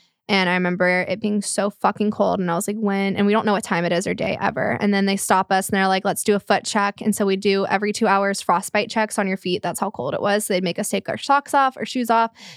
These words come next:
and they'd come by and, like, inspect our feet to make sure that no one had frostbite. And then I was like, "When do we get to shower?" And she's like, "Not till next week." And I'm like, "Great, that's fun."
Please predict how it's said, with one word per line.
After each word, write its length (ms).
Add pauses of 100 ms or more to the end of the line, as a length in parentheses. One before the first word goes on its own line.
(140)
and 80
they'd 100
come 160
by 280
and, 200
like, 140
inspect 340
our 80
feet 360
to 100
make 100
sure 340
that 280
no 140
one 180
had 240
frostbite. 420 (920)
And 140
then 380
I 40
was 120
like, 80
"When 100
do 40
we 60
get 100
to 40
shower?" 400
And 100
she's 160
like, 120
"Not 160
till 100
next 280
week." 340
And 40
I'm 60
like, 160
"Great, 480
that's 240
fun." 380